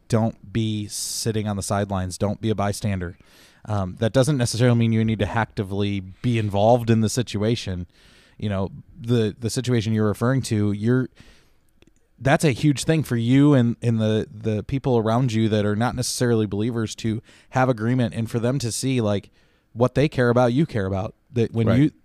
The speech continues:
Speaker 1: they see something wrong, you also see that as wrong. Um, I think that's important when we, we as Christians do that.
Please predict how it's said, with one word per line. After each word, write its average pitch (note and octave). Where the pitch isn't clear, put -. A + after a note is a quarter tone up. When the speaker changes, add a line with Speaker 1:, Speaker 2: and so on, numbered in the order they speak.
Speaker 1:
they C#3+
see D3+
something B2
wrong, A2
you C3
also C3
see G#2+
that F#2+
as F2+
wrong. C#3
Um, A2+
I D#3+
think G#3
that's A#3+
important B2+
when G#2
we, A2+
we A#2
as G#2+
Christians G#2
do A2
that. F#2